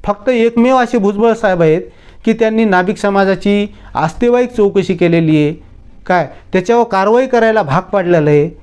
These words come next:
पोलीस निरीक्षकाला आदेश दिलेले आहेत. म्हणजे या सर्व कारणामुळं आज नाभिक समाज हा भुजबळ साहेबाच्या पाठीमागं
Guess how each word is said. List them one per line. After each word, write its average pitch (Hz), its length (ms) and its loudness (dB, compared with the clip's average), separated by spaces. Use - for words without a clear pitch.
पोलीस 220 320 2
निरीक्षकाला 233 600 0
आदेश 196 360 0
दिलेले 175 380 2
आहेत. 151 200 0
म्हणजे 233 320 0
या 208 300 2
सर्व 240 380 0
कारणामुळं 190 680 0
आज 208 360 0
नाभिक 170 400 0
समाज 180 380 0
हा 185 180 -2
भुजबळ 160 420 0
साहेबाच्या 180 480 0
पाठीमागं 165 560 0